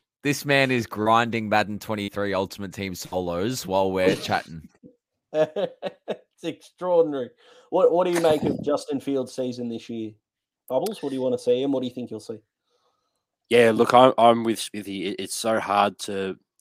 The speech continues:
Speaker 3: to kind of think about what success looks like for Justin Fields this year just because of the way, um, that team's been built around him. And, um, it looks like the Bears have, have kind of gone into this last offseason and, and tried to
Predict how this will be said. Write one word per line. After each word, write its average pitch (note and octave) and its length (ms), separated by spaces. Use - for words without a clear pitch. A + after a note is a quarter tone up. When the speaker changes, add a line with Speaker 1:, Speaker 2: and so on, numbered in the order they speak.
Speaker 3:
to F#2+ 160
kind G2 300
of F2 100
think - 460
about F#2 340
what G2+ 240
success - 560
looks - 180
like G2+ 200
for - 100
Justin G2+ 400
Fields G#2 380
this - 260
year G2 200
just A2+ 220
because G2+ 320
of F#2+ 60
the F2+ 80
way, F#2+ 540
um, F2+ 420
that G2+ 160
team's G2 300
been F2+ 240
built F#2+ 200
around F2+ 360
him. F2+ 180
And, F2+ 200
um, F2+ 320
it G2+ 180
looks G#2+ 240
like G#2 220
the F#2 80
Bears F#2 380
have, F#2 200
have E2 140
kind F#2+ 240
of F2 140
gone F#2+ 260
into F2+ 460
this F2+ 240
last F#2+ 360
offseason F#2 580
and, F2+ 160
and F#2+ 160
tried F#2+ 300
to F#2 140